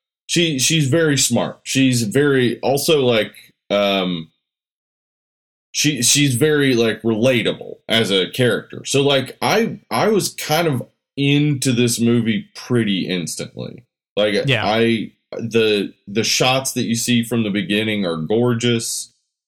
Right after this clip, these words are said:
Speaker 1: Then you, you got this very relatable character, and they get the Predator in there real quick.
Speaker 2: They do.
Speaker 1: Um, <laughs> so it, it really, for me, was just, like, perfectly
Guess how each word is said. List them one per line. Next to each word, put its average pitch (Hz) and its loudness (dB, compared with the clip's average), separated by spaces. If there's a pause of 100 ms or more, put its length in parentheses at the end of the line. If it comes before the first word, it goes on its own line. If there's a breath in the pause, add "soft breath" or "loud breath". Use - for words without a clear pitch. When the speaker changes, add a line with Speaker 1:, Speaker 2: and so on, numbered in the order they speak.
(260)
Speaker 1:
Then 107 0
you, 104 0
you 98 -2
got 104 0
this 104 -2
very 101 0
relatable 95 0
character, 117 0 (320 soft breath)
and 135 2
they 135 2
get 143 0
the 156 0
Predator 135 0
in 120 2
there 107 2
real 101 0
quick. - -2 (580)
Speaker 2:
They 135 2
do. 131 2
Speaker 1:
Um, 110 2 (140)
<laughs> - -20
so 143 2 (380 loud breath)
it, 165 4
it 165 2
really, 160 2
for 139 0
me, 135 4
was 107 2
just, 117 0
like, 90 0 (500)
perfectly 147 0